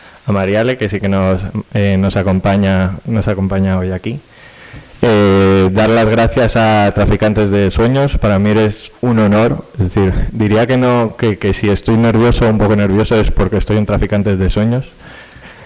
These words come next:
Eh, todo el dinero que he gastado en esta librería <laughs> creo que, que, que está siendo devuelto por,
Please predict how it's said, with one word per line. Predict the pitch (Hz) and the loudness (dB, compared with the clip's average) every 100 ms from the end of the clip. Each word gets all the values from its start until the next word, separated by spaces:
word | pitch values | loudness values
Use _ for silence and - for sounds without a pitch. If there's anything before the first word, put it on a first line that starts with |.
| - | -2
Eh, | 107 95 95 87 | 0 0 -2 -4
todo | - 117 127 | -2 0 2
el | |
dinero | 120 110 117 117 | 2 2 2 0
que | 113 | 0
he | |
gastado | 107 104 113 110 | 0 0 0 2
en | 107 | 0
esta | 104 120 | 0 0
librería | 107 101 95 101 110 101 165 - - - - | 0 2 2 2 0 2 2 2 0 -2 -8
<laughs> | - - - - - | -16 -18 -18 -12 -4
creo | 127 123 | 0 0
que, | 117 110 107 110 | 2 0 0 -4
que, | 113 | -6
que | 104 | -2
está | 107 117 | -2 -2
siendo | 107 123 120 113 | 0 0 2 2
devuelto | 107 110 110 113 | 2 2 0 0
por, | 110 107 104 98 | 2 2 2 0